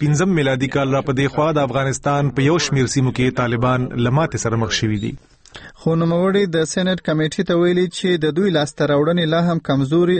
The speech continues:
Speaker 2: او لاس نه ښویېدونکې دي. خبرونه د مشال ریډیو نه اورئ. په جاپان کې په ایټمي بټۍ کې کارګران چې د اوبو له لارې ریاکټر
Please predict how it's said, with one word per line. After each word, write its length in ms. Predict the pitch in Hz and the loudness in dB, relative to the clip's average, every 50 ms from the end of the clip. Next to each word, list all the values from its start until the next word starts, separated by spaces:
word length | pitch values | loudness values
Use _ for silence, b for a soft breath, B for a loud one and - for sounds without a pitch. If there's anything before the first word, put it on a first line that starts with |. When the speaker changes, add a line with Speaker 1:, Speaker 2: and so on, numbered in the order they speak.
| 139 | 2
Speaker 2:
او 100 | 135 135 135 139 | 2 2 2 2
لاس 180 | 143 147 151 - - - | 2 0 0 -2 -2 -2
نه 100 | 151 151 151 - | 0 -2 -2 -2
ښویېدونکې 640 | - 160 147 160 175 160 160 127 104 98 - 110 98 | -2 0 2 2 2 0 0 -2 -2 -2 -2 -2 -2
دي. 100 | 101 98 B B B B B B B - | 0 -2 B B B B B B B -2
خبرونه 420 | - 135 135 147 165 175 175 165 160 | -2 0 0 0 0 0 0 2 2
د 120 | 156 139 135 | 2 2 2
مشال 360 | 135 131 - 175 156 135 123 | 0 0 0 0 0 2 2
ریډیو 280 | 120 117 110 120 117 113 | 0 2 2 2 2 2
نه 40 | 113 | 2
اورئ. 240 | 107 110 107 104 104 B B B B B B - - | 0 2 2 0 -2 B B B B B B -4 -2
په 100 | 151 151 147 | 0 0 0
جاپان 340 | 170 170 - 190 190 196 190 | 0 0 0 0 0 0 0
کې 100 | - 208 196 - | -2 -2 -2 -2
په 80 | - 170 160 | 0 0 0
ایټمي 360 | 156 151 - 160 160 180 185 160 | 0 0 0 0 0 0 2 0
بټۍ 260 | 165 160 - 180 180 175 - | 0 0 0 0 -2 0 -2
کې 100 | 180 165 - | -4 -2 0
کارګران 500 | 156 139 139 131 143 147 160 170 180 180 - | 0 0 0 0 0 0 2 0 0 -2 -2
چې 80 | - 160 139 | -2 0 2
د 20 | 143 | 2
اوبو 340 | 143 147 147 143 160 180 190 185 175 | 2 2 2 2 2 2 4 4 2
له 60 | 165 160 160 | 2 2 2
لارې 300 | 160 160 170 165 160 147 | 2 2 2 0 0 0
ریاکټر 480 | 147 143 143 135 - - 180 175 170 | 0 0 0 -2 -4 -2 -2 0 0